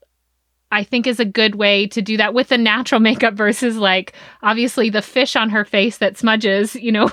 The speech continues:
<laughs> would be a problem. I like the idea of, like, some other kind of expression too. So if you're gonna stick to the rule about no makeup, what about, like, giving her times where she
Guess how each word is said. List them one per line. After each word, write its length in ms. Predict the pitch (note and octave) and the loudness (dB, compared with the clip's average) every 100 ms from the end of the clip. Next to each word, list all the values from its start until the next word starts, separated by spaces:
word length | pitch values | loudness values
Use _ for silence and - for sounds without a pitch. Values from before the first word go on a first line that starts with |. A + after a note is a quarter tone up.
| - | 0
<laughs> 80 | |
would 140 | D4+ A3+ | -2 0
be 120 | B3+ | -2
a 60 | B3+ | 0
problem. 600 | F#4 F4 F4 G3+ F#3+ A3+ - - - - - | 2 2 0 -2 -2 -6 -10 -20 -20 -8 -2
I 140 | F4 B4 | 0 2
like 180 | A4+ A4+ | 0 2
the 120 | G4+ | 0
idea 300 | E4+ D#4 D4+ | 2 2 2
of, 80 | B3+ | 0
like, 320 | B3 B3 A#3 | -2 -2 -2
some 240 | - B3+ C4 | -2 -2 0
other 260 | A#3+ B3 | -2 -2
kind 260 | B3 B3 A3+ | -2 0 0
of 200 | A3 G#3 - _ _ - | -2 -4 -14 _ _ -10
expression 760 | A#3 - - A3 A#3 C#4+ C4 | -10 -12 -2 -2 0 -2 -2
too. 240 | - A#3+ C4 | -2 -2 -2
So 160 | C4+ | -2
if 120 | G#3+ B3+ | -2 -4
you're 120 | C4 | -4
gonna 180 | B3 B3 | -4 -4
stick 420 | - - D4+ - | -8 -6 -6 -4
to 160 | - D#4+ | -6 0
the 160 | C#4+ | 0
rule 440 | A#3 G#3 A#3 B3+ C#4 | 0 -2 0 0 0
about 340 | C#4 D4 C#4 | 0 0 0
no 120 | C#4 | -4
makeup, 400 | D4+ D4 D4 D#4 | -2 -2 0 -4
what 220 | B3+ B3 C#4 | -2 -2 0
about, 320 | C4+ B3+ A3+ | 0 0 0
like, 240 | A3+ G3 | -2 -4
giving 320 | A3+ A3 A#3+ | -6 -4 -4
her 220 | A3+ A#3 G#3+ | -2 -2 -2
times 520 | - G#3 G#3+ A3 A3 | -2 0 0 -2 -2
where 140 | G#3 | -4
she 400 | G#3 - G3+ G3 | -2 -4 -6 -8